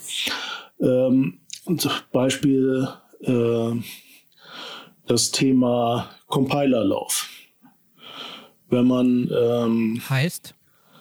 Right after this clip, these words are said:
Speaker 1: wenn ich was ändere in meinem Programm, drücke ich im Visual Studio einmal F acht, dann, äh, kompiliert er das Programm neu.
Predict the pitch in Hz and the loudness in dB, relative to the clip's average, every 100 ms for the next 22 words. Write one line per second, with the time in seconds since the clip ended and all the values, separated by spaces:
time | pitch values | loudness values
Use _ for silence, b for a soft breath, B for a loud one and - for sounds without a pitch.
0 | b b - 131 147 151 135 - 165 196 | b b 0 2 2 2 0 2 4 4
1 | 190 202 202 165 160 156 139 165 151 185 | 4 2 2 2 2 2 0 0 2 4
2 | 226 262 B B B _ - 143 147 143 | 4 2 B B B _ 0 0 2 2
3 | 143 131 139 139 135 - 147 139 - 131 | 4 2 2 2 0 2 4 4 4 2
4 | 127 117 113 151 208 - - - B B | 2 0 0 0 -2 -2 -6 -10 B B
5 | B B B - 120 127 127 - 123 120 | B B B 0 2 2 2 2 0 2
6 | 120 120 117 - 117 117 127 139 117 113 | 0 -2 -2 -2 0 2 2 2 2 0
7 | - 139 123 139 165 165 185 | 0 -2 0 2 2 4 4